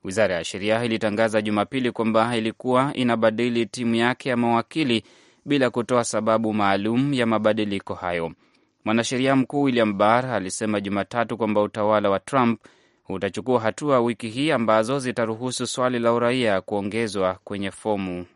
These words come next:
za sensa. Bilionea Tom Steyer, ambaye amekuwa akiwasukuma wa Demokrati kumshitaki na kumwondoa Rais Donald Trump madarakani, ametangaza kuwania uteuzi wa tiketi ya chama cha Demokrati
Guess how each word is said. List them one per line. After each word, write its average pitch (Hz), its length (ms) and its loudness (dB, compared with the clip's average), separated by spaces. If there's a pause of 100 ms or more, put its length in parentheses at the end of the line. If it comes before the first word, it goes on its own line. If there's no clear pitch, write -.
za 98 280 -6
sensa. - 580 -12 (2500)
Bilionea 156 680 4 (100)
Tom 156 340 2 (180)
Steyer, 117 420 2
ambaye 123 540 2
amekuwa 120 560 -2
akiwasukuma 117 720 -2
wa 110 100 4
Demokrati 131 640 0
kumshitaki 123 880 -2
na 127 140 0
kumwondoa 117 600 2
Rais 110 280 -2
Donald 104 480 -2
Trump 117 300 -2
madarakani, 101 800 -2 (560)
ametangaza 127 640 2
kuwania 131 400 2
uteuzi 131 500 -2
wa 117 80 2
tiketi 113 400 -4
ya 110 80 0
chama 113 320 -2
cha 104 140 -4
Demokrati 120 640 -2